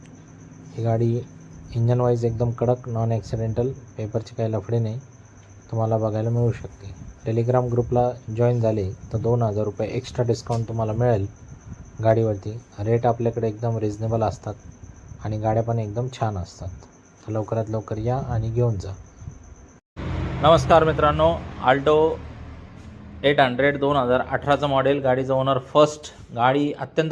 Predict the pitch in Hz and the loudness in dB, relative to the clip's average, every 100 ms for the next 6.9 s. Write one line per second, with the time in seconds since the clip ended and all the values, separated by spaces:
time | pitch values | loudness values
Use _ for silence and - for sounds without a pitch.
0 | 147 139 123 135 131 127 131 131 131 - | 2 2 0 -4 -4 -4 -4 0 0 0
1 | 127 123 131 131 131 131 123 123 120 - | -4 -4 -2 2 2 2 -2 0 -2 -4
2 | 123 123 131 131 165 123 120 127 123 113 | -6 -2 -2 0 2 0 0 2 4 2
3 | 120 120 127 - - - - - 127 139 | -2 -4 -4 -6 -20 -20 -18 0 4 6
4 | 135 147 135 131 135 131 131 127 123 135 | 6 6 8 8 6 2 2 2 2 -2
5 | - 123 127 - 117 113 123 120 120 120 | -2 0 0 0 -4 -2 -4 -2 -2 0
6 | 123 127 123 110 107 113 123 113 | -2 -2 -2 0 2 2 2 0